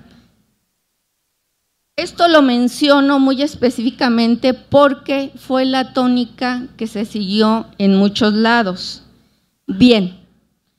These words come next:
ahora tenemos a muchísimas familias en la calle,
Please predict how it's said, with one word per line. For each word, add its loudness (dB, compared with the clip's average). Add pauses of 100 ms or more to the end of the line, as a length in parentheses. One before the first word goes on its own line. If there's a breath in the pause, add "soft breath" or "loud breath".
(160)
ahora -6
tenemos 0
a 0
muchísimas 0
familias -4 (920)
en -2
la -2
calle, -2